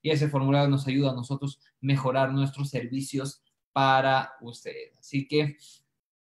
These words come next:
Muchísimas gracias. Vamos a empezar rápidamente ya la charla del día de hoy. Eh,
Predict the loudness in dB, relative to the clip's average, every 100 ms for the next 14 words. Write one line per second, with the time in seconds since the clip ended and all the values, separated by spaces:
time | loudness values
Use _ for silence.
0 | _ _ _ _ _ -8 -4 -2 0 2
1 | 4 4 6 6 6 6 4 4 2 2
2 | 2 4 4 4 2 2 4 2 0 0
3 | 2 2 2 0 0 -2 0 0 0 0
4 | 2 2 2 2 0 -4 -12 _ _ _
5 | -6 -2 0 2 0 -2 -2 -2 -4 -8